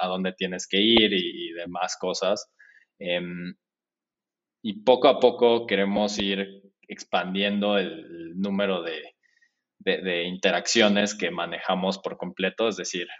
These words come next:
hoy esa primera videoconsulta es cien por ciento,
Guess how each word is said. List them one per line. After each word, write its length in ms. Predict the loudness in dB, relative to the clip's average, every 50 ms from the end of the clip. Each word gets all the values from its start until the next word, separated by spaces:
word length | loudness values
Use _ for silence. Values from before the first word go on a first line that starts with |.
| _
hoy 380 | _ 4 6 6 6 4 2 2
esa 280 | 2 2 4 4 2 0
primera 360 | 0 -2 0 2 2 2 4
videoconsulta 920 | 2 2 -2 -4 -6 -8 -8 -8 -4 -4 -4 -4 -2 2 4 4 4 4
es 260 | 2 0 -6 -8 -8 -6
cien 160 | -6 -6 -6
por 180 | -8 -12 -12
ciento, 600 | -8 -10 -10 -8 -6 -6 -6 -6 -6 -8 -10 -14